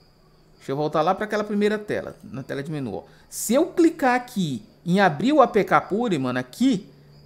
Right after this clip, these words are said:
é tela azul na hora, velho. Então não clica aí.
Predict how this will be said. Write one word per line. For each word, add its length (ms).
é 280
tela 300
azul 340
na 260
hora, 380
velho. 260
Então 280
não 260
clica 400
aí. 260